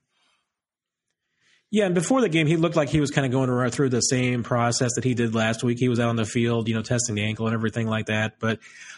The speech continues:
um, didn't look like he was going through the, the, the same workouts that he usually does and everything.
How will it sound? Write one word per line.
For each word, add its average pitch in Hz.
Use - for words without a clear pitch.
um, 113
didn't 143
look 131
like 123
he 127
was 113
going 117
through 120
the, 107
the, 107
the 117
same 117
workouts 117
that 113
he 107
usually 104
does 98
and 104
everything. 98